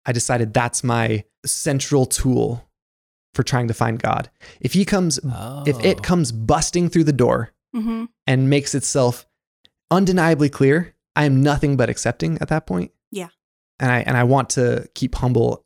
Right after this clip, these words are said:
Speaker 1: and true
Speaker 3: Mm-hmm.
Speaker 1: to this, uh, effort.
Speaker 2: Yeah.
Speaker 1: And in the meantime,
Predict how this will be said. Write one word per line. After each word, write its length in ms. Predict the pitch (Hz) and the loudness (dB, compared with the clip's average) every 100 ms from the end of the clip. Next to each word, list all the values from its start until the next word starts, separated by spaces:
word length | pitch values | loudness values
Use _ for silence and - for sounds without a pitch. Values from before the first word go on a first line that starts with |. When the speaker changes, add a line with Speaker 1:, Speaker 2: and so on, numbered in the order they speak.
| - | -2
Speaker 1:
and 120 | 131 | -2
true 320 | - 151 - _ _ _ _ | 2 0 0 _ _ _ _
Speaker 3:
Mm-hmm. 280 | 233 220 226 226 _ _ _ - | -4 -2 -2 -6 _ _ _ -4
Speaker 1:
to 100 | 131 | -2
this, 320 | 123 120 - _ _ _ | 0 -2 -6 _ _ _
uh, 240 | - 147 - _ _ _ _ - | -14 -10 -12 _ _ _ _ -6
effort. 400 | 131 - 110 - _ _ _ | -4 -4 -8 -8 _ _ _
Speaker 2:
Yeah. 260 | - 107 107 _ _ _ _ _ _ _ | -12 -10 -12 _ _ _ _ _ _ _
Speaker 1:
And 120 | 131 | 2
in 120 | 127 117 | 4 4
the 40 | |
meantime, 680 | 123 160 165 147 123 120 | 4 4 2 2 0 -2